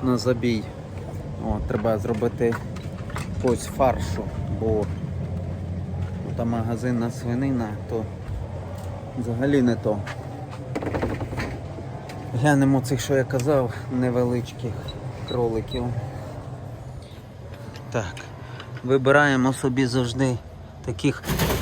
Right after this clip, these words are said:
<coughs> менших. Два шістсот з плюсом лишимо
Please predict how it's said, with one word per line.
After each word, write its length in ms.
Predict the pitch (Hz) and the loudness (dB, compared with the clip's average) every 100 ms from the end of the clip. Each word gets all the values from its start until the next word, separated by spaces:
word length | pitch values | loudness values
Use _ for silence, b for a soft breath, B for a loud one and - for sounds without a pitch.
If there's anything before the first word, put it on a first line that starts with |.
| - - | 0 0
<coughs> 640 | 175 - - 214 - 196 143 | 0 -2 -2 4 4 4 4
менших. 680 | 202 190 139 - 117 - - B B B B 123 | 4 6 4 2 0 0 -12 B B B B -2
Два 200 | 120 143 | 6 6
шістсот 460 | - 135 - 160 - | 6 -2 4 4 4
з 60 | |
плюсом 540 | - 170 185 - 143 139 | 2 6 6 6 4 6
лишимо 680 | 156 156 139 127 123 117 | 6 8 6 6 4 2